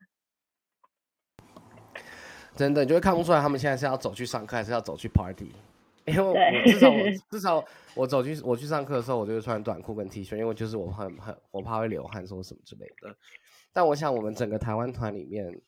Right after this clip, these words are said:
Speaker 1: 穿着最像当地人就是傅立伦了吧？
Speaker 2: <laughs> 干，要偷嘴。
Speaker 1: 啊！我记得在出发前好像在群组里面讨论说什么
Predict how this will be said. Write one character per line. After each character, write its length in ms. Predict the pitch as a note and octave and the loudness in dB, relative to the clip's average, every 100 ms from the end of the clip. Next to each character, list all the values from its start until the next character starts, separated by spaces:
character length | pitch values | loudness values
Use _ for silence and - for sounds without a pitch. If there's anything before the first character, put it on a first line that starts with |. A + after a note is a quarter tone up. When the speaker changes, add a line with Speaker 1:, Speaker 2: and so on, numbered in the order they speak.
| _ | _
Speaker 1:
穿 260 | - C3 | -4 -2
着 100 | B2+ | -2
最 160 | A2+ B2 | -2 -4
像 180 | A#2 A#2 | -4 -4
当 200 | G#2+ A2 | -6 -4
地 100 | A#2 | -4
人 120 | F2+ | -4
就 100 | G2 | -6
是 60 | G#2+ | -8
傅 180 | - | -8
立 140 | F#2+ F#2+ | -8 -8
伦 200 | C#2+ G1+ | -12 -16
了 80 | - | -16
吧？ 180 | - - - | -16 -8 4
Speaker 2:
<laughs> 40 | D#4 - - - - - - - - _ - - - - - - - C5 C#4 G#4 D4+ _ _ _ _ _ _ - - - | 6 6 4 0 -10 -14 -14 -14 -16 _ -10 -2 -2 -2 -6 -6 -4 -6 -6 -8 -12 _ _ _ _ _ _ -6 -6 -4
干， 200 | E4+ C4+ | -2 0
要 100 | C4 | 0
偷 220 | C4 A3 | 4 4
嘴。 180 | A3+ F#3+ - A3+ - - A#3 - | 2 -2 -6 -6 -6 -6 -6 -2
Speaker 1:
啊！ 100 | - G#4 A#4+ B4 B4+ B4+ B4+ B4+ B4 B4+ B4 G#4+ _ F4+ C4+ G3 | 2 4 4 2 0 -2 -4 -6 -6 -6 -10 -14 _ -6 -4 0
我 100 | D#3+ | 0
记 120 | G3+ | 4
得 140 | G3+ | 2
在 140 | E3+ G3 | 2 0
出 180 | F#3+ E3 | -2 -2
发 200 | E3 E3 | -2 -2
前 260 | D3+ A#2+ B2 | -2 -4 -2
好 140 | B2 | -4
像 100 | B2 | -4
在 140 | C3+ C#3+ | -4 -6
群 200 | C3 A#2 | -8 -8
组 120 | A2+ | -8
里 60 | |
面 120 | G#2 A#2 | -8 -8
讨 200 | A#2+ F2+ | -8 -8
论 180 | A2+ | -8
说 200 | A2+ G#2 | -8 -10
什 80 | G#2+ | -10
么 280 | A1+ G#1+ | -12 -16